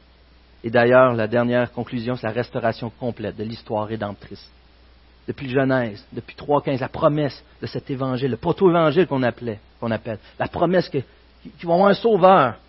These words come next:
et il est accompli enfin. Tout est restauré à travers l'Apocalypse. Il nous laisse dans un monde sans péché, où toute création dépend enfin complètement de lui. Pour terminer, la question qui devrait nous troubler en lisant l'Apocalypse.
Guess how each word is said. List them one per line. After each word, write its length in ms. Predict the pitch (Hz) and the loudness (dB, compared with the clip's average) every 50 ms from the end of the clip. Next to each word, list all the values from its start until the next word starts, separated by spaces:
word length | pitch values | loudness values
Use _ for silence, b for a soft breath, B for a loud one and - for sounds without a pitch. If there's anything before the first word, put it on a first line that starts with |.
| _ _ _ _ _ - - | _ _ _ _ _ -6 -2
et 80 | 120 | -2
il 100 | 120 120 | 0 0
est 160 | 131 117 - | 0 0 0
accompli 500 | 175 143 - - 156 135 - - 147 156 - | -2 -4 -2 -2 -4 -4 -4 -6 -8 -8 -4
enfin. 280 | 123 131 127 - 123 110 - | -4 -4 -4 -4 -6 -10 -8
Tout 200 | - 233 208 - 170 | -6 -4 -2 0 2
est 60 | 147 | 0
restauré 640 | - - - 156 - - - 165 139 123 123 113 - - - _ _ _ _ - | 2 0 -2 -4 -2 -2 -2 -2 0 0 -2 -4 -6 -8 -20 _ _ _ _ -16
à 60 | 113 | -12
travers 400 | - 110 113 110 113 117 113 110 104 - _ _ _ _ _ - | -6 -4 -2 -2 0 -2 -2 -2 -6 -10 _ _ _ _ _ -8
l'Apocalypse. 640 | 107 98 - - - 110 101 95 - - - - - _ _ _ _ _ _ _ _ _ _ - | -8 -6 -6 -8 -8 -8 -10 -10 -12 -18 -20 -20 -20 _ _ _ _ _ _ _ _ _ _ -4
Il 80 | 135 | 0
nous 40 | 127 | 2
laisse 160 | 127 139 143 | 4 4 4
dans 160 | 135 135 123 127 | 4 2 2 2
un 60 | 131 | 2
monde 180 | 127 143 147 131 | 2 0 -2 -2
sans 200 | - - 135 135 | -2 -2 -2 0
péché, 300 | - 147 127 120 - 127 | 0 0 -2 -2 -2 -6
où 20 | |
toute 240 | - - - - - | -6 -4 -4 -6 -6
création 640 | - - - 156 139 127 - - - 143 135 135 | -6 -4 2 4 4 4 2 0 -4 -2 -2 -2
dépend 420 | 120 117 139 127 - - 139 135 - | 0 0 0 0 2 2 -2 0 -2
enfin 280 | 123 127 117 - 135 123 | -4 -8 -8 -8 -8 -10
complètement 580 | - - 139 123 - 127 117 - 107 110 104 95 - _ _ _ _ _ _ _ _ _ _ _ - 110 | -8 -8 -8 -6 -4 -6 -6 -6 -6 -8 -8 -8 -10 _ _ _ _ _ _ _ _ _ _ _ -12 -8
de 80 | 110 | -8
lui. 180 | 101 92 98 - _ _ _ _ _ _ _ _ _ _ _ _ _ _ _ _ _ _ _ _ _ _ _ _ _ _ _ _ _ _ _ _ _ _ _ _ _ _ _ _ _ _ _ _ _ _ _ _ _ _ _ _ _ _ _ _ _ _ - | -8 -8 -10 -16 _ _ _ _ _ _ _ _ _ _ _ _ _ _ _ _ _ _ _ _ _ _ _ _ _ _ _ _ _ _ _ _ _ _ _ _ _ _ _ _ _ _ _ _ _ _ _ _ _ _ _ _ _ _ _ _ _ _ -8
Pour 100 | 120 - | -8 -2
terminer, 440 | - 143 135 131 131 123 117 110 107 | 2 4 4 4 4 4 2 2 2
la 100 | 113 110 | 0 0
question 320 | - 131 - - 170 156 | 0 -2 -2 -2 -4 -4
qui 80 | - - | 2 4
devrait 240 | 151 139 131 143 | 4 6 6 6
nous 140 | 147 147 143 | 4 4 2
troubler 500 | - - - 160 147 127 143 156 151 135 | 0 -2 -6 -4 0 2 4 4 4 4
en 60 | 117 | 4
lisant 260 | 120 123 120 117 135 131 | 2 0 0 2 2 4
l'Apocalypse. 640 | 123 120 117 127 - - 117 110 107 104 - - | 4 2 2 0 -2 -2 -2 -2 -4 -4 -8 -12